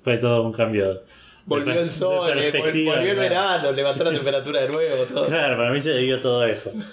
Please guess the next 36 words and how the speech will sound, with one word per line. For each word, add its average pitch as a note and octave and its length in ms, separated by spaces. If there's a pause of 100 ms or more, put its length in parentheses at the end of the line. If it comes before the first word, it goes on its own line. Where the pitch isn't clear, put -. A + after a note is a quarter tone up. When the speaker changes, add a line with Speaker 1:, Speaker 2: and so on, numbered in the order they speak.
(100)
Speaker 2:
<laughs> - 100 (920)
Speaker 1:
Eh, A2 480
pero B2+ 140
eso D3 140
es B2+ 60
lo C3 80
único B2+ 160
que A#2+ 60
voy A#2+ 120
a A#2 60
decir A2+ 200
con A2+ 100
respecto A2 280
al G#2+ 40
fifa. D3 240
Sigo A#2 220
jugando A2+ 240
en A2 60
mi G#2+ 100
campaña G#2 240
con G#2 120
Independiente, A2+ 480
me G#2 120
sigue A#2 240
yendo A#2 340
mediocremente G#2+ 760
mediocre. A#2 540 (180)
Speaker 2:
Ok. G#2+ 180 (400)
¿En B2+ 100
qué C#3 60
dificultad C#3+ 440
estás C#3 160
jugando? F3+ 400 (100)
Speaker 1:
En A#2 240
la A2+ 160
anteúltima. A2 640